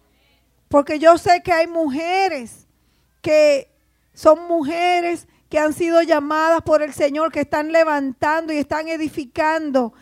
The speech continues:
hijos para hacer una sociedad que, que tenga más valor, para que haya, uh, generaciones que de verdad levanten el nombre del Señor.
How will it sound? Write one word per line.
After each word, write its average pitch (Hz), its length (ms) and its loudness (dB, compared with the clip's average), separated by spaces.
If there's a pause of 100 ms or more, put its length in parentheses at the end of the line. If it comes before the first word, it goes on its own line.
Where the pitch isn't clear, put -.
(200)
hijos 339 540 6
para 302 260 0
hacer 320 300 0
una 330 240 -4
sociedad 302 880 0 (380)
que, 294 240 0 (100)
que 294 160 2
tenga 320 380 0
más 311 340 -4
valor, 285 680 -4 (640)
para 311 240 0
que 330 140 -2
haya, 349 460 0
uh, 339 120 -8
generaciones 330 1200 0 (280)
que 330 140 6
de 311 160 6
verdad 311 400 4
levanten 339 1040 4 (140)
el 330 380 6
nombre 381 520 4
del 311 180 4
Señor. 302 880 2